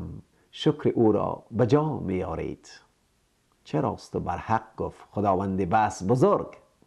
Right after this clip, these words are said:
در این آیات مبارک خداوند متعال نظام آفرینش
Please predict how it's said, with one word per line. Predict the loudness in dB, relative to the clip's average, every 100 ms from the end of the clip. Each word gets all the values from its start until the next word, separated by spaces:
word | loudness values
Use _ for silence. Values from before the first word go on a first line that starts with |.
| _ _ _ _ _ _ _ _ -20 -20 -20 -20 -20 -20 -20 -8 4
در | 6
این | 8 6
آیات | 4 4 2 4
مبارک | 6 6 6 4 2 -2 -16 _ _ _ -4
خداوند | 6 6 8 4 6
متعال | 6 6 6 6 6 4 2 -2 -14 _ _ _ 4
نظام | 6 8 6 6 6 6 4 4
آفرینش | 2 6 6 6 6 4 2 -4 -8